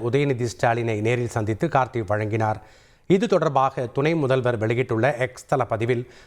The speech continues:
பெஞ்சல் புயல் மற்றும் கனமழை பதினாறு மா-, மாவட்டங்களில் பல்வேறு இழப்புகளை ஏற்படுத்தியுள்ள நிலையில், அரசு மேற்கொண்டு வரும் நிவாரண பணிகளுக்கு துணை நிற்கும் விதமாக முதலமைச்சரின் பொது நிவாரண நிதிக்கு வழங்கினார்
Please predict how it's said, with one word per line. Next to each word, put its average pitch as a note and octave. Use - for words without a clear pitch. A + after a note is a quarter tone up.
பெஞ்சல் F#3+
புயல் D3+
மற்றும் B2+
கனமழை B2
பதினாறு F#3
மா-, C3
மாவட்டங்களில் C#3
பல்வேறு E3
இழப்புகளை D3+
ஏற்படுத்தியுள்ள A#2+
நிலையில், C#3
அரசு F#3
மேற்கொண்டு D3
வரும் C3+
நிவாரண C#3+
பணிகளுக்கு B2
துணை F#3+
நிற்கும் E3
விதமாக B2
முதலமைச்சரின் E3
பொது D#3+
நிவாரண D3
நிதிக்கு C3
வழங்கினார் B2